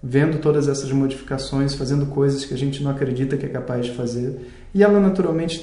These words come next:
quer meditar mais. Então é uma atividade que tem um, um playground pra nossa criança, né? Um, um parquinho de diversões. A criança fica brincando no parquinho dessas experiências, enquanto o adulto faz as transformações no seu inconsciente que precisam ser feitas,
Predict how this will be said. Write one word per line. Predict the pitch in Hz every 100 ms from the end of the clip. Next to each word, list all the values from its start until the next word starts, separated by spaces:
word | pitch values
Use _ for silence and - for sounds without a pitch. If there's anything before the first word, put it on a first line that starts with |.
| 143
quer | 139 151
meditar | 147 135 135 127
mais. | 123 135 175 - - - - - -
Então | 139 143 160
é | 165
uma | 160
atividade | 147 151 143 139 147 -
que | 147
tem | 147 151
um, | 151 131 -
um | 139
playground | 147 147 135 120 117 113 - - - - -
pra | 135
nossa | 131 127
criança, | 135 117 113 113 139
né? | 123
Um, | 123 113 - - - -
um | 127
parquinho | 131 - 170 156
de | 143
diversões. | 139 139 - 120 110 113 - - - -
A | 120
criança | 127 147 143 135
fica | 143 139
brincando | 135 135 139 135
no | 127
parquinho | 127 - 147 135
dessas | 127 135 123
experiências, | - 131 127 151 190 185 - - - - -
enquanto | 131 147 151 156
o |
adulto | 139 135 175 196 - - - - - - -
faz | 156 175 180
as | 180
transformações | 151 147 151 139 139 - 147 147
no | 139
seu | 135 143 135
inconsciente | 135 135 131 - 135 135
que | -
precisam | 131 131 - 143 135
ser | 135
feitas, | - 117 107 - - -